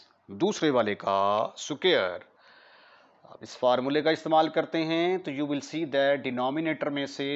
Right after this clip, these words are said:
रेशनल टर्म जो है वो ख़त्म हो जाएगी और रैशनल फॉर्म वाली शक्ल आ जाएगी। ये आ गया जी पहले का स्क्वायर, माइनस टू square root of five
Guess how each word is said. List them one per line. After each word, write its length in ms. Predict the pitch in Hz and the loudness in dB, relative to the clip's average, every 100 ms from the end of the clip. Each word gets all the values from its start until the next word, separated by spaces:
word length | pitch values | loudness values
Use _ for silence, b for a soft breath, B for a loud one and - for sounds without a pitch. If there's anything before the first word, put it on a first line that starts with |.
| 147 107 104 | -4 -6 -4
रेशनल 400 | 123 - 160 165 147 | -4 -2 -2 0 0
टर्म 220 | 143 135 | 0 -2
जो 140 | 135 | -6
है 160 | 123 120 | -6 -6
वो 100 | 113 - | -8 -10
ख़त्म 240 | - 151 | -8 -2
हो 100 | 185 | -2
जाएगी 560 | 175 185 180 185 220 - b b b b b b _ _ _ _ _ b b b _ _ _ | 2 0 2 0 -2 -10 b b b b b b _ _ _ _ _ b b b _ _ _
और 520 | 120 127 127 131 131 - b b _ _ _ 147 | 0 2 4 2 0 -8 b b _ _ _ 0
रैशनल 360 | 190 - 180 | 0 2 -2
फॉर्म 260 | 170 143 131 | 2 2 2
वाली 200 | 123 113 | 0 0
शक्ल 320 | - 104 107 | -4 -4 -2
आ 100 | 87 | -4
जाएगी। 440 | 90 92 101 - - | -6 -14 -16 -18 -4
ये 60 | 120 | 0
आ 140 | 123 | 2
गया 140 | 117 135 | 2 -2
जी 80 | 131 | -2
पहले 240 | 120 120 143 | -2 0 2
का 120 | 170 | 2
स्क्वायर, 480 | - 175 185 220 226 - _ b b b b b - | 2 2 4 4 0 -10 _ b b b b b -4
माइनस 540 | 135 139 135 131 - - | -2 0 -2 -4 -8 -6
टू 360 | 151 160 165 170 | 0 2 2 -2
square 440 | - 131 147 147 139 | -8 -6 -2 0 0
root 260 | 135 123 | -6 -2
of 100 | 127 - | -4 0
five 280 | 120 110 107 | 0 0 -2